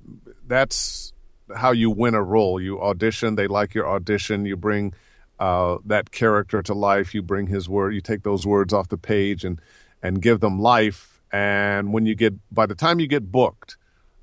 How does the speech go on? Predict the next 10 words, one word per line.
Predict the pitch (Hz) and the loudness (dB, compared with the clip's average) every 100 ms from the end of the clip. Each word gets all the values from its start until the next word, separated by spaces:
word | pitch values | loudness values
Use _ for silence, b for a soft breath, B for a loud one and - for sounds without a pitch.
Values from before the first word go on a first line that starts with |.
| _ | _
uh, | 110 101 104 101 - 69 - - _ _ _ | 0 2 2 0 -4 -12 -16 -20 _ _ _
you, | 117 151 190 - | -2 0 0 0
you | 180 | 4
already | 185 160 135 120 | 6 6 4 0
created | - 135 120 123 107 90 | -2 0 2 2 0 -2
that | 87 | -6
character. | - 107 95 78 - | -6 -4 -2 -4 -6
Now | 85 104 110 | -4 0 0
it's | 107 | -2
just, | - 110 95 - | -4 -4 -4 -8